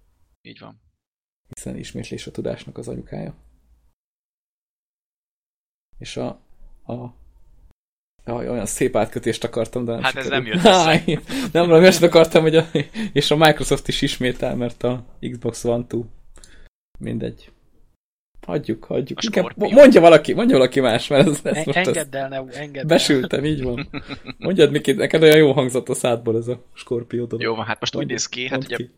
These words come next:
Speaker 1: tehát a Scorpiót múltkor bemutatták, és semmi újat nem tudtunk meg róla szinte. És aztán időközben egy honlapra fölkerült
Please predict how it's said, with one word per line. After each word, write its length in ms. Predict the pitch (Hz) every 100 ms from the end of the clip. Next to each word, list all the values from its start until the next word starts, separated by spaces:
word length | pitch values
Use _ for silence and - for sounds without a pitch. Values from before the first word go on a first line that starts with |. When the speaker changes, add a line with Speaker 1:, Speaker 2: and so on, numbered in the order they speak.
| _ -
Speaker 1:
tehát 160 | 123
a 20 |
Scorpiót 540 | 120 - 131 - 110 -
múltkor 360 | 113 104 107
bemutatták, 680 | 98 107 110 117 - 113 -
és 220 | 107 - -
semmi 320 | - 98 95
újat 220 | 95 90
nem 120 | -
tudtunk 320 | - _ 95
meg 100 | 92 87
róla 180 | 92
szinte. 580 | 90 - 110 - 151 _ _ _ _ _ _ _ _
És 140 | - -
aztán 220 | - 110
időközben 760 | 120 104 - 104 - 104 101 _
egy 300 | 107 101 -
honlapra 480 | - 113 98 82 95
fölkerült 760 | - 92 82 - 85 85 82